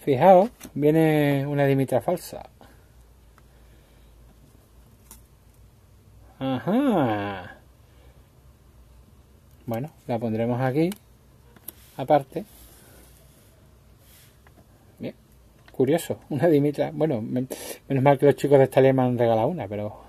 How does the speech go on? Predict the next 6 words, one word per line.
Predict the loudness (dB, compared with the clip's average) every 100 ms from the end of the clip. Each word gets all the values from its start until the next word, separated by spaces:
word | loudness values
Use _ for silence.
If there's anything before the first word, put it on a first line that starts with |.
| -20 -20 -6
es | -2 0
importante | -2 -4 -4 -4 -10 -6 -8 -8 _ -16
el | -16
hecho. | -16 -20 -20 _ -20 -20 -20 -20 -20 _
Don | -8 -4 -4
Carabelli. | -2 0 0 0 -2